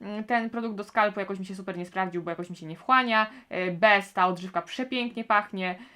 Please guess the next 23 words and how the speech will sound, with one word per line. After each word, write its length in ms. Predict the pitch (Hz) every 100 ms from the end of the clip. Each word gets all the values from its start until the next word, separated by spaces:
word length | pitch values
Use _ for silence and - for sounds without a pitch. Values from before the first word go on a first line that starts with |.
| 220
Mm, 300 | 196 190 190
ten 200 | 196 214
szampon 540 | 214 226 214 202 190 190
w 80 | -
piance 280 | 202 190
też 120 | 180 180
jakoś 200 | 180 170
mi 60 |
się 100 | 165
super 300 | 175 175 175
ekstra 320 | 190 185 - 165
nie 140 | 170
sprawdził 640 | 170 175 160 156 220 302
na 140 | 247 220
dłuższą 360 | 214 - 247
metę. 260 | 269 311 320 330 330 - -
No 80 | 202
i 40 |
ta 140 | 185 180
wcierka 520 | - 190 180 156 170 -
grzejąca 580 | 165 165 170 175 170 170
w 60 |
głowę, 340 | 160 175 170